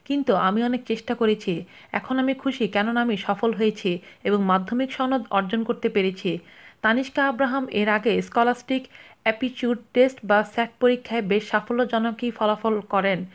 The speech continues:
তার ভবিষ্যৎ পরিকল্পনা সম্পর্কে জানতে চাইলে সে বলে, "কয়েকটি সেমিস্টার শেষ করার পর আমি একটি কমিউনিটি কলেজের পাঠ শেষ করতে চাই। কলেজ পাঠ শেষ করে আমার ইচ্ছা একটি বিশ্ববিদ্যালয় থেকে অ্যাসোসিয়েট ডিগ্রি অর্জন করব।"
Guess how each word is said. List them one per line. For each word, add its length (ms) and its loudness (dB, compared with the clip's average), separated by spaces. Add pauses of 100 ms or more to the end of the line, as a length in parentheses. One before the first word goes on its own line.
(280)
তার 160 2
ভবিষ্যৎ 520 0
পরিকল্পনা 560 0
সম্পর্কে 580 0
জানতে 320 -2
চাইলে 220 -2
সে 180 -2
বলে, 320 4 (320)
"কয়েকটি 320 2
সেমিস্টার 420 0
শেষ 300 -2
করার 220 2
পর 260 4
আমি 280 2
একটি 240 -4
কমিউনিটি 500 0
কলেজের 440 2 (360)
পাঠ 240 4
শেষ 260 -2
করতে 300 0
চাই। 300 -2 (320)
কলেজ 320 2
পাঠ 200 0
শেষ 300 0
করে 280 0
আমার 220 2
ইচ্ছা 280 -4
একটি 200 -4
বিশ্ববিদ্যালয় 640 0
থেকে 380 0 (300)
অ্যাসোসিয়েট 520 0
ডিগ্রি 360 0
অর্জন 300 2
করব।" 420 0